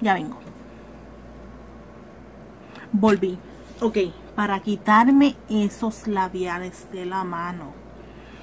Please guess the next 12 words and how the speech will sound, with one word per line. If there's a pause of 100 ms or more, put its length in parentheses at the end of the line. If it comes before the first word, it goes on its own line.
(600)
<laughs> (1120)
Yo
a
lo
bruta. (1700)
Miren
eso. (1900)
<laughs>
Todavía
quedan
las
manchas.